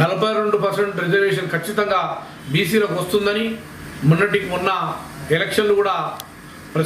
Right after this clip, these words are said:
సిద్ధం కావడానికి మా ముఖ్యమంత్రి రేవంత్ రెడ్డి గారు పిలుపునియడం జరిగింది.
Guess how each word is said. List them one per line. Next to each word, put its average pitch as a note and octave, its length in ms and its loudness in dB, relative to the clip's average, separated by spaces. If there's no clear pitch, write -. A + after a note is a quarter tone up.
సిద్ధం D#3+ 340 2
కావడానికి F#3 500 -2
మా E3+ 80 0
ముఖ్యమంత్రి F#3 380 -2
రేవంత్ F3 160 -2
రెడ్డి E3 200 2
గారు E3+ 140 -2
పిలుపునియడం F3+ 640 -2
జరిగింది. F#3 300 -2